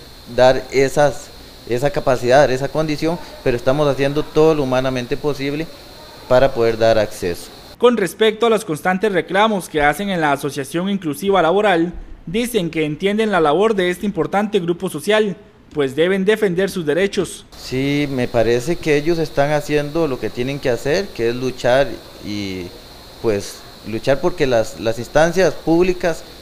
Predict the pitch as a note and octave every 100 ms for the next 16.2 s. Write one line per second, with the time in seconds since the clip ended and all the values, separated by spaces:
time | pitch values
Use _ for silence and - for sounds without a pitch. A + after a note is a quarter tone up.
0 | - A2 C3 D#3 E3 - - - - A2
1 | G2+ G#2+ - E3+ G#3 - B2+ A2+ - A#2+
2 | C#3+ C3+ - A#2+ B2+ B2+ G#2 G#2 - G#2
3 | A#2 G2 F#2 - - - - - E3+ G3
4 | F#3 D3 - C#3+ E3 G3 - B2+ - G2
5 | - - - - G#2 G2+ - G#2 A2 B2+
6 | C#3 A2+ G#2+ C3 B2+ A2+ A#2+ B2 C3+ D#3+
7 | F#3+ D3 - A2 A#2+ A#2+ A2+ B2+ A2 G2
8 | G2 C3 E3+ E3+ A2+ F#2 F2+ B2 C#3 A#2
9 | A2+ G#2+ G2+ F#2 F2 - B2 B2+ - A2
10 | G#2 - - - - A#2+ A#2+ A2 A2+ A2+
11 | A#2+ A2+ G2+ G#2 - F2+ - A#2 B2+ C3+
12 | C3 - - - G#2 G#2 G#2 G#2+ C3+ C3
13 | G#2+ G#2 A#2+ B2+ A2+ A#2+ B2 G#2+ - A2+
14 | C3 C3+ A2+ G#2 G2 F#2+ A2+ B2+ D3 A#2
15 | G2+ G2 G#2 A#2+ A2+ G2 G#2 A#2 - A2
16 | C3+ -